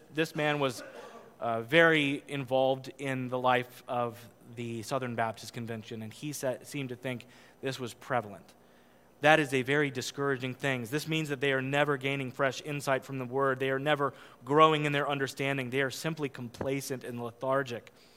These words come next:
Other times, pastors can get caught up in something so minute or specific that it's unhelpful to the whole congregation. Or they might get caught up in trends or cultural movements and begin to make that the message of their church. And in doing so, they wander away from the clear teaching of Scripture.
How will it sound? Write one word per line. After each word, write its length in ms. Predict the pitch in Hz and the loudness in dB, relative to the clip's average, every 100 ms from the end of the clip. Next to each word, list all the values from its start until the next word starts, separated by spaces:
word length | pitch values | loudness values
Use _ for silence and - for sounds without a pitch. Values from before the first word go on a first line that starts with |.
| - - - - - | -20 -20 -20 -14 6
Other 200 | 175 190 | 8 8
times, 320 | 170 147 139 | 8 6 6
pastors 420 | - 147 143 147 | 8 8 8 -2
can 140 | - 147 | -4 0
get 180 | 143 - | 0 2
caught 220 | 147 143 | 4 8
up 240 | 143 - | 6 4
in 300 | 143 135 131 - - | -4 -4 -4 -8 -18
something 320 | - 170 160 139 | -2 0 0 -2
so 440 | - 170 170 165 | -2 4 6 6
minute 520 | 151 131 143 151 139 | 4 2 2 -2 -2
or 120 | 143 | -6
specific 560 | 120 135 - 165 151 117 | -6 -8 -6 -4 -4 -2
that 100 | 127 | -4
it's 120 | 127 | -2
unhelpful 520 | 135 127 139 127 135 | -6 -2 -2 -2 -6
to 140 | 127 127 | -6 -6
the 80 | 123 | -4
whole 180 | 131 | -6
congregation. 760 | 123 127 123 120 123 117 110 98 - - 175 | -4 -4 -4 -6 -6 -6 -8 -14 -18 -2 6
Or 120 | 180 | 8
they 120 | 185 | 10
might 180 | 185 180 | 10 8
get 160 | 180 | 2
caught 200 | - 170 | 6 8
up 120 | 156 160 | 8 2
in 80 | |
trends 420 | 143 175 165 143 135 | -2 0 2 0 -2
or 180 | 147 | -4
cultural 420 | - 180 165 160 147 | 0 -2 2 2 2
movements 480 | 160 147 131 117 - - 151 | 2 0 -2 -4 -12 -10 0
and 100 | 175 | 4
begin 240 | 175 180 | 6 4
to 80 | 180 | 4
make 260 | 180 156 147 | 2 2 8
that 260 | 175 185 151 | 10 10 4
the 60 | |
message 320 | 151 143 143 | 0 0 0
of 80 | 143 | 0
their 140 | 135 123 | 0 0
church. 360 | 131 117 - - - | 0 0 -2 -14 0
And 120 | 175 | 4
in 120 | 185 | 6
doing 220 | 175 196 196 | 6 4 4
so, 160 | 185 | 4
they 120 | 170 | 6
wander 380 | 160 175 196 190 | 6 6 8 10
away 380 | 165 151 175 185 | 8 8 8 6
from 160 | 165 156 | 4 -2
the 80 | |
clear 340 | - - 190 160 | -2 2 4 4
teaching 400 | - 196 160 147 | 0 -4 -2 -2
of 80 | 120 | -2
Scripture. 480 | - 180 147 113 | -2 -2 0 -2